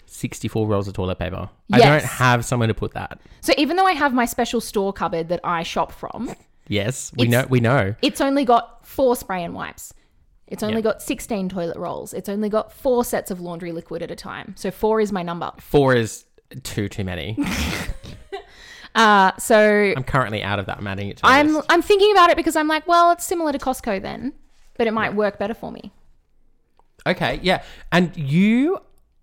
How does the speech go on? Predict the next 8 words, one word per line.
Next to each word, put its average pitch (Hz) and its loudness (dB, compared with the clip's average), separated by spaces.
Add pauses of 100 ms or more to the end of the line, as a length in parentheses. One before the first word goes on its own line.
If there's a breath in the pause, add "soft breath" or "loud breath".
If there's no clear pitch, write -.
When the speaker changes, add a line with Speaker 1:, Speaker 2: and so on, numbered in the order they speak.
Speaker 1:
you 143 -4
love, 110 0 (140)
okay, 98 -14
I, 123 -6 (220)
I 120 -6
don't 135 -6
wanna, 120 -6
like, 98 -8